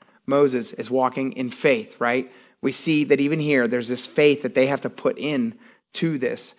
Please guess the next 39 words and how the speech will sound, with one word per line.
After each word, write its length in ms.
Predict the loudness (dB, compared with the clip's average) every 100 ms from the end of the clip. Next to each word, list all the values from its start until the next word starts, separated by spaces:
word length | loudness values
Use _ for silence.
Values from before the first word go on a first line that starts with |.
| _ _
for 320 | 2 6 6
it 200 | 6 0
to 60 | -2
be 120 | -6
true. 240 | -2 0 2
And 100 | 0
we're 60 |
gonna 100 | -4
talk 260 | 0 0 0
more 140 | 2
about 240 | 4 2 0
that 140 | -4
next 260 | -4 -8 -10
week. 320 | -12 _ -2
But 240 | -2 -2 -12 -18 -4
I 60 |
wanna 220 | 0 2 2
talk 260 | 2 2
a 60 | 2
little 180 | 2 4
bit 140 | 2
about 240 | 2 -4
this 140 | -4 -6
phrase, 520 | -2 0 2 0 -4 -18 -20 -20 _ -6
"a 60 |
dog 540 | 2 4 4 2 0 -10
not 320 | -2 2 2 2
moving 320 | 0 2 0
its 160 | -2
tongue 260 | -6 -4 -2
against 280 | -4 -6 -4
man 180 | -2 -2
or 60 |
beast." 300 | -2 -6 0
A 40 | 2
little 220 | 4 4
weird, 400 | 4 4 2 -6 _ -6
isn't 180 | -4 -2
it? 140 | -4